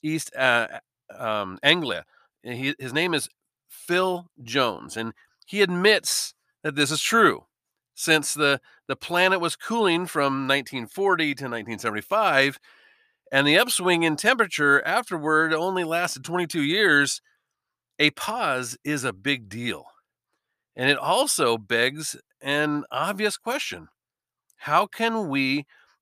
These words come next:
be experiencing global warming if there's no actual global warming, <laughs> right? Number two, there is no scientific evidence, uh, con-, and, and consensus, no, no scientific consensus that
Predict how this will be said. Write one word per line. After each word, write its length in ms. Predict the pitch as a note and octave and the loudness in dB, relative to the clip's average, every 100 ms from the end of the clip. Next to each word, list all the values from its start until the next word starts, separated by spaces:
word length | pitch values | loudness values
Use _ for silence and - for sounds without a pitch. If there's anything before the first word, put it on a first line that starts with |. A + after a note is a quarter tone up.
| - | -8
be 260 | C3+ C3+ A#2+ | -4 -2 -2
experiencing 640 | - - F#3 F#3+ F3 D#3+ | -6 -8 -2 0 0 -4
global 380 | B2+ C3 A#2 G#2+ | -6 -6 -8 -8
warming 680 | B2 G3+ B3 D#3 G#2 A2 B2 - _ _ | -2 4 4 4 0 -2 -8 -14 _ _
if 100 | - | -12
there's 180 | G#2 G#2 | -10 -6
no 320 | B2 C3+ C3+ - | 0 2 2 0
actual 640 | C#3 E3+ - E3 F#3+ - _ _ _ _ - | -2 -2 -6 -4 -4 -8 _ _ _ _ -14
global 520 | A2+ A2+ A2 G#2 G#2+ | -4 0 0 0 -4
warming, 500 | A2+ C3 B2 D#2 E2+ - _ _ | 0 2 2 -2 -14 -20 _ _
<laughs> 340 | _ _ - D3 | _ _ -10 -4
right? 300 | C#3 - - - - - - - _ | -4 -6 -20 -20 -20 -20 -20 -20 _
Number 260 | C3+ D3+ D#3+ | 0 2 4
two, 360 | - E3+ G2 - _ _ _ _ _ _ _ _ _ _ | 4 4 4 -2 _ _ _ _ _ _ _ _ _ _
there 160 | C#3+ D3+ | 2 2
is 140 | A2 | -2
no 460 | B2+ C#3 D3 E3+ F#3 | -4 4 4 4 0
scientific 560 | E3+ E3+ D3+ D3+ D#3 | -4 -6 -4 -4 -2
evidence, 520 | A#2 G2+ E2 - - - _ _ _ _ _ _ _ - | -2 -2 -6 -14 -14 -14 _ _ _ _ _ _ _ -4
uh, 160 | A2 G#2 | -2 -2
con-, 220 | B2+ A2 _ - | -6 -10 _ -18
and, 380 | A#2+ A#2+ A#2+ C#3 | -14 -8 -8 -6
and 180 | A#2+ | -8
consensus, 640 | - C#3+ - F3 D#3 - - | -6 -4 4 4 4 -4 -4
no, 180 | A#2 A2+ | -4 -4
no 160 | C#3+ C#3+ | -4 -2
scientific 440 | D#3 D3 D3+ C#3 | -2 -2 -4 -8
consensus 840 | C3+ G#2+ - D#3 D3+ - - - | -8 -6 -2 0 0 -4 -10 -6
that 200 | - B2+ | 0 0